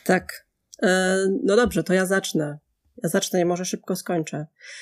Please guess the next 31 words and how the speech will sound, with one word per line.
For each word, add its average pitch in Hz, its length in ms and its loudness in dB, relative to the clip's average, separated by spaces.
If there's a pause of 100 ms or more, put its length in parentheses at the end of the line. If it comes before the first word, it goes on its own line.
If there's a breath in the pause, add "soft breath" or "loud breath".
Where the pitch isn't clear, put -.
(180 loud breath)
E, 160 340 0
chociaż, 175 580 -2
e, 165 400 -4 (280)
w - 60 -12
tym 208 160 4
tygodniu 240 440 6
mamy 208 320 4
właściwie 208 460 0
trochę 220 460 2
ruchu 208 420 4
w - 20 -20
górę. 180 300 4 (560 loud breath)
Globalny 185 440 4
indeks, 190 580 0 (200)
e, 170 320 -4 (640)
tutaj - 260 -2
mówimy 165 340 2
o 175 120 -2
indeksie, 170 440 -4
e, 156 260 -4 (400)
Freighthosu, 185 760 0 (200)
e, 165 160 -2
na 165 120 -2
poziomie 165 520 -4
tysiąc 160 400 -6
dziewięćdziesiąt 156 440 -6
pięć 151 220 -6
dolarów. 151 480 -4
Od 185 160 -6
zeszłego 170 720 -2
tygodnia 151 640 -6